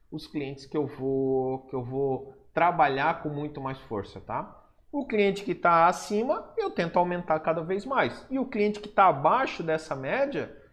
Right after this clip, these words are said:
eu tento fazer ele subir pra chegar na média. Aí sim,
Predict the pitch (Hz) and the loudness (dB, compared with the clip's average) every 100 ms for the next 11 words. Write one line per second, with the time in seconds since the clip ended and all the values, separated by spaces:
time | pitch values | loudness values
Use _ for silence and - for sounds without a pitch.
0 | - 202 156 147 147 - 135 131 139 139 | -8 -6 -4 -6 -6 -6 -4 -4 -6 -6
1 | - 123 113 151 - _ _ - 117 - | -8 -8 -6 -8 -12 _ _ -6 -6 -6
2 | 117 127 156 247 208 - - - - - | -4 -2 -2 -4 -4 -6 -12 -20 -6 0
3 | 123 151 320 - 220 143 - | 2 2 -4 -4 -4 -4 -8